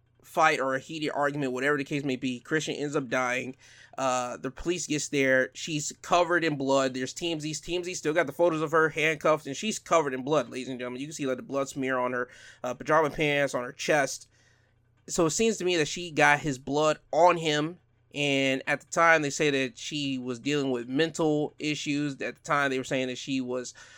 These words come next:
uh, she was not the aggressor, that he was the aggressor. She was in self-defense, all this type of stuff. So right now, we're just seeing what it is right now. It doesn't look good for Kourtney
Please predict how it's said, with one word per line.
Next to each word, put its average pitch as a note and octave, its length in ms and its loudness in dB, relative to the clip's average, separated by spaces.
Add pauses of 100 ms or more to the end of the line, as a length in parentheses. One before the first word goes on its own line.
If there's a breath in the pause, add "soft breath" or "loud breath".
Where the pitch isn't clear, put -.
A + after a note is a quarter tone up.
(120)
uh, B2 480 -2 (1080)
she G3 340 -2
was E3 220 -2
not D#3+ 220 6
the D3+ 180 -2
aggressor, D3+ 480 2
that C3+ 80 -2
he E3 180 -8
was D#3+ 220 -4
the D3+ 100 0
aggressor. D3 300 0
She C3+ 160 -6
was B2+ 140 -10
in B2+ 120 -8
self-defense, D#3 800 0 (480 soft breath)
all D#3+ 160 8
this E3+ 140 0
type D#3 180 6
of C3+ 80 -6
stuff. C#3 320 0
So B2+ 340 -4 (640)
right A#3 280 6
now, A3+ 260 0
we're F#3+ 160 4
just E3+ 340 -6 (220)
seeing G3 440 2
what D#3 160 2
it D#3 80 -2
is F3+ 160 0
right E3+ 140 2
now. E3+ 300 0 (200)
It D3 100 -4
doesn't G3+ 300 2
look G3 160 2
good F#3 220 2
for F3+ 100 -4
Kourtney F#3+ 440 -2